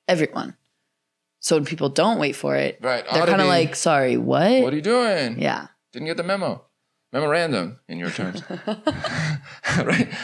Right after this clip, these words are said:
Speaker 2: Other people use memos. The other one is, you made me think of, there's this, like, person I know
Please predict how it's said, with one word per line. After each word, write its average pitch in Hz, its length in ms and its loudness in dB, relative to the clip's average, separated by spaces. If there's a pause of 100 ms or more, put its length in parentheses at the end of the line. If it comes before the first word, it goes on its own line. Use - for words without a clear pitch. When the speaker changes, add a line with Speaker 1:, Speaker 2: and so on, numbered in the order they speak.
(120)
Speaker 2:
Other 147 200 -2
people 104 160 -6
use 98 160 -8
memos. 76 240 -10 (360)
The - 100 -2
other 185 180 2
one 165 140 0
is, 139 380 -4 (640)
you 139 120 -2
made 180 120 0
me 165 60 -2
think 147 180 -2
of, 127 80 2
there's 135 140 2
this, 139 220 -4
like, 110 300 -4
person 131 280 -2
I 120 80 -2
know 117 280 -2